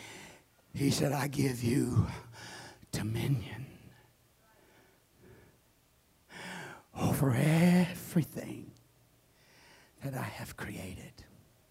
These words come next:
Everything. You know what the Lord did right then? Adam literally became the Word.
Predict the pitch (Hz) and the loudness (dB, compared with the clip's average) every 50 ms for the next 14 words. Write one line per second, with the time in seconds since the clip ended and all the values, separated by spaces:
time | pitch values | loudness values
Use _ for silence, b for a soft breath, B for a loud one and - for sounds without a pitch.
0 | _ _ _ b b b b b b b b b b - - - - - - - | _ _ _ b b b b b b b b b b -6 -4 -4 -4 -4 -6 -6
1 | - - - - - - - - - - B B B B B B B B B B | -6 -8 -8 -10 -16 -20 -20 -20 -20 -20 B B B B B B B B B B
2 | B B B _ - - 226 269 277 262 214 196 196 196 202 202 208 202 165 160 | B B B _ 0 6 10 10 12 12 10 8 6 6 6 6 6 6 6 6
3 | 196 202 190 185 185 190 - - 269 214 190 175 143 B B B B B B B | 4 4 4 4 0 0 2 2 2 2 2 0 0 B B B B B B B
4 | B B B B B B B B B B B B - - 170 180 214 220 220 220 | B B B B B B B B B B B B -4 2 6 8 8 10 8 8
5 | 220 220 220 220 - 165 156 165 180 214 - - - 220 220 214 214 208 208 - | 6 4 0 0 0 4 6 6 6 6 4 4 4 4 6 6 6 2 2 -2
6 | - - - - b b b b b b b b b _ - - 156 - - - | -6 -18 -20 -20 b b b b b b b b b _ 4 4 4 6 6 4
7 | - 190 196 196 202 208 202 202 202 202 180 - b b b b b b b b | 6 6 8 8 8 6 6 6 4 2 0 -4 b b b b b b b b
8 | b - - 131 156 151 143 147 160 156 147 139 131 117 110 101 98 98 110 - | b 0 6 8 10 10 10 10 8 8 6 6 4 2 0 -2 -6 -8 -10 -12
9 | - | -14